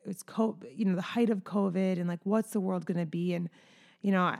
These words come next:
I, I learned so much, and I've had so many cool coaching clients that I honestly keep in touch with all of them. Um, and it's been a labor of love. But as I get really honest with myself and really clear as to, like, what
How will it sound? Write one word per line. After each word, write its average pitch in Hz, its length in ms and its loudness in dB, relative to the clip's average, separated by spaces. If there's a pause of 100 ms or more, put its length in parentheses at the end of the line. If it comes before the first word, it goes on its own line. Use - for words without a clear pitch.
(120)
I, 196 340 -4
I 208 120 2
learned 196 360 4
so 190 300 2
much, 190 320 0
and 185 100 -2
I've 185 140 -6
had 190 240 -4
so 202 340 -2
many 190 300 0
cool 185 400 0
coaching 185 420 -4
clients 190 380 0
that 175 80 -8
I 180 220 -6 (180)
honestly 202 360 -2
keep 180 200 -8
in 185 80 -6
touch 165 220 -8
with 175 140 -12
all 190 200 2
of 170 140 -6
them. 147 320 -6 (520)
Um, 170 460 -4 (540)
and 180 460 -2 (520)
it's 214 220 -2
been 196 240 2
a 190 80 2
labor 175 380 0
of 156 140 -2
love. 180 300 0 (140)
But - 240 -8
as 196 180 -2
I 196 80 2
get 220 300 2
really 196 640 -2 (240)
honest 185 400 0
with 190 100 -6
myself 185 440 -4
and 180 100 0
really 185 200 0
clear 240 440 0
as 202 240 -4
to, 202 100 -4
like, 185 360 -4 (520)
what 196 380 2